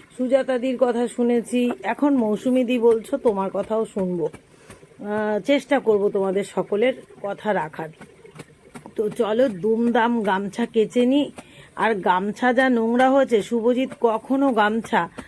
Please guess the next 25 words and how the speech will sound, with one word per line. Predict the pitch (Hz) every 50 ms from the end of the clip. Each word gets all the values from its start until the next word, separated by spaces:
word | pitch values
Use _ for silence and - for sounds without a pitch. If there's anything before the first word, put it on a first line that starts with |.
| - - _ -
স্নান | - 233 220 214 226 226 226
করার | 233 247 254 254 247 247
পরে | 247 247 247 254 269 262
আবার | 240 190 196 196 220 233 247
একবার | 247 220 190 165 170 220 226 196 180
ধোয় | 202 202 202 185 185
না, | 185 180 180
যে | 180 170 208 220
জন্যে | 202 220 233 240 240 247 254 277 285 262 - - -
এইরকম | 202 214 208 202 208 196 190 247 247 226
অবস্থা | 196 185 185 202 190 - - 180 175
হয়। | 170 170 160 151 151 - _ _ - - - - - _ _ _
তো | - 269 269 269 269 277
তারপরে | 269 269 254 254 262 254 269 262 269
বর্মশাই | 247 254 247 247 247 262 254 - 269 262 262 240
এসেই | 240 - - 262 262
বর্মশাইয়ের | 240 226 214 214 220 226 233 220 - 247 240 233
কাজে | 226 - 233 233 208 202 233 220 190 - _ -
মেতে | - 202 214 226 233 214 220 233 226 240
গেছে, | 240 220 - 277 277 - - - _ _ _ _ _ _ _
একদিকে | 196 196 180 175 202 185 214
ভাত | 202 170 175 185 185 185
বসিয়ে | 180 180 220 220 - - 247 240
দিয়েছে, | 202 240 240 247 240 - 269
একদিকে, | 269 240 185 175 190 196 - 208 208